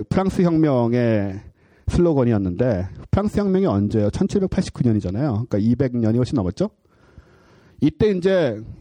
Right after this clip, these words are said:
자유와 평등과 박애를 이루겠답시고 혁명을 했습니다.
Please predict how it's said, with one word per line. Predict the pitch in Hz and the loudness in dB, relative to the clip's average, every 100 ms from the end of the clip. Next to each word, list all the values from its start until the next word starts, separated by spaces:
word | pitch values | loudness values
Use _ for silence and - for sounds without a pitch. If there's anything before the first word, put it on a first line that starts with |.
| _ - - - - - | _ -20 -20 -20 -20 -12
자유와 | - 117 165 180 156 | -2 2 4 4 2
평등과 | 202 208 202 175 | 0 0 2 0
박애를 | - 117 117 123 131 127 | 0 0 2 2 4 2
이루겠답시고 | 110 135 156 135 - 151 - 165 127 | 2 2 2 -2 -2 -2 -2 0 0
혁명을 | 120 180 165 127 | 0 0 -2 0
했습니다. | 156 190 143 101 95 | -2 0 0 0 -4